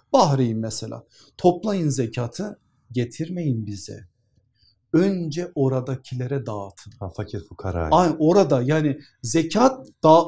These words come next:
Speaker 1: toplandığı yerde dağıtılır. İlk önce ihtiyaç orada varsa orada harcanır.
Speaker 2: Bu günümüz için de geçerli değil mi
Speaker 1: İnanın
Speaker 2: hocam?
Speaker 1: ki bu şu anda fazilet olarak te-, te-, bize söylenir.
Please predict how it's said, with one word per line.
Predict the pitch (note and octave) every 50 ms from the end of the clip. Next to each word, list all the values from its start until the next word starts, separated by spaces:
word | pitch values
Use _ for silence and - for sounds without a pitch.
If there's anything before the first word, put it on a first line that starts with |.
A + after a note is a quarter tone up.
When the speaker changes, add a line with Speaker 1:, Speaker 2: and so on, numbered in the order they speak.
| - D3+ -
Speaker 1:
toplandığı | - - F3+ F3 F3 - F#3 G3 G3 G3 F3+ G3 B3+ C#4+
yerde | B3+ A3+ A3+ A3 G#3+ G3+ F3+ A#3+ A#3+ A#3+ B3 A#3+ - _ _ _ _ _ -
dağıtılır. | D3+ D3+ D3 D3 C#3 C#3+ - D3+ C3+ C3 B2 A2 - -
İlk | A#3+ B3+ B3+ - - - -
önce | G3+ G3+ G3 F#3+ F3+ F#3 A3 A#3+ B3+ C4 C4 - - -
ihtiyaç | G3+ F#3 - - - - G3 G#3 A3 A#3 C4+ C4+ - - - - _ _ _ _ _ _ _ -
orada | F3 F#3+ G#3+ A3 G#3+ G3+ A3+ G#3 F#3+
varsa | G#3+ B3+ - - - - - A#3+ B3+ D4+ E4 - -
orada | - F3 F3 F3+ F#3+ F3+ G3+ A#3 A#3+ B3 C4 - - _ _ _
harcanır. | - - D3 C#3 C#3 B2 C3+ C3 A#2 A2+ A2 G#2+ G#2 B2
Speaker 2:
Bu | C#3+ C3+
günümüz | G#2+ A#2+ B2 C3+ C#3+ C#3+ C#3+
için | C#3 - D3 C3
de | A2 G#2
geçerli | G2 A2 G2+ - - A2 A2+ A#2 A#2 -
değil | - B3+
mi | C4+
Speaker 1:
İnanın | B3+ B3 A3+
Speaker 2:
hocam? | G#3+ G#3 G3+
Speaker 1:
ki | G3 A3 G#3 F#3+
bu | A3+ G#3
şu | - - A#3 A#3+
anda | A3 G#3 G#3 A3+ -
fazilet | - - F#3+ F3+ D#3+ D3+ F3+ F#3+ G3+ G#3 G#3 G3+
olarak | F3 D#3+ E3+ E3+ E3+ F3 E3 - -
te-, | D#3 D#3 D#3 -
te-, | - - D#3 D#3 C#3 C3
bize | C#3+ C#3 C3 D3+ D3+ D3 C#3+ C#3+ - -
söylenir. | - - - C#3+ C3+ C3 C3 C3+ C#3 D#3 G#3 A#3+ - -